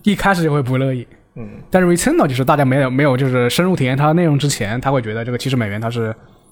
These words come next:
Speaker 1: 一个比较应该的这个价格。
Speaker 2: 嗯。所以说，其实我觉得，我从一个比较冷静的角度来讲，我认为他卖七十美元，首先无可厚非，而且我再说难听点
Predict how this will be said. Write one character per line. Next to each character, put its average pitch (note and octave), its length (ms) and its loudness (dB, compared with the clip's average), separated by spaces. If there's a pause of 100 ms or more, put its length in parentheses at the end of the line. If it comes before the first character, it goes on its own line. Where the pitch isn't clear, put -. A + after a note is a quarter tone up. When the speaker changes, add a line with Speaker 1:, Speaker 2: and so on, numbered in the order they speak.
(200)
Speaker 1:
一 B2 120 -4
个 B2+ 180 0
比 A2 80 -8
较 A#2 120 -2
应 B2 120 -4
该 C3 160 0
的 B2 140 -2
这 A2+ 60 -10
个 A2 120 -8
价 A2 200 -8
格。 - 120 -14 (280)
Speaker 2:
嗯。 - 120 -16 (920)
所 E3 120 -6
以 B2+ 40 -2
说， C#3 120 -2
其 D3+ 220 -8
实 C#3+ 100 -6
我 C3+ 200 -4
觉 A#2 160 -6
得， B2+ 260 -4 (460)
我 C#3 120 2
从 F3 160 0
一 F3+ 80 0
个 F#3 80 0
比 B2+ 140 -6
较 C#3 220 2
冷 B2+ 240 -2
静 E3+ 120 -2
的 C3+ 80 -2
角 A#2 120 -6
度 G#2 120 -10
来 G#2 120 -12
讲， - 160 -12 (680)
我 C3 80 2
认 C#3 140 2
为 A#2+ 140 0
他 C3+ 160 -2
卖 C3+ 100 -4
七 C3 180 -6
十 C3 60 -6
美 A2+ 140 -4
元， A2+ 260 -8 (140)
首 A#2+ 160 -4
先 C#3 120 -4
无 C3 80 -4
可 A#2+ 140 -8
厚 A#2+ 100 -10
非， B2 200 -6
而 C3+ 120 -4
且 B2 240 -6 (460)
我 A#2+ 140 0
再 E3+ 100 -4
说 E3+ 140 -6
难 - 120 -4
听 F3+ 140 -6
点 C3 140 -8